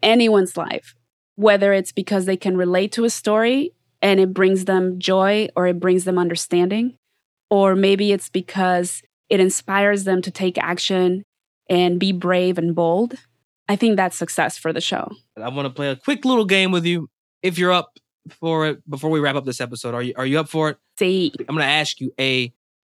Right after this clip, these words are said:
Speaker 2: or B, and you give me your response. Ready?
Speaker 1: Oh, okay.
Speaker 2: So, birthday cake or wedding cake?
Speaker 1: Oh, wedding cake.
Speaker 2: Lime or lemon?
Speaker 1: Lime.
Speaker 2: Tesla or Range Rover?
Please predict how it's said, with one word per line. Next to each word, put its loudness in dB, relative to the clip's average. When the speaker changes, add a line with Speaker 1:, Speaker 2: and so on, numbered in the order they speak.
Speaker 2:
or -6
B, -4
and -6
you -6
give -6
me -6
your -6
response. -12
Ready? 0
Speaker 1:
Oh, -2
okay. -6
Speaker 2:
So, -4
birthday -4
cake -6
or 0
wedding -2
cake? -12
Speaker 1:
Oh, -2
wedding 0
cake. -8
Speaker 2:
Lime -4
or -4
lemon? -4
Speaker 1:
Lime. 0
Speaker 2:
Tesla -4
or -4
Range -2
Rover? -10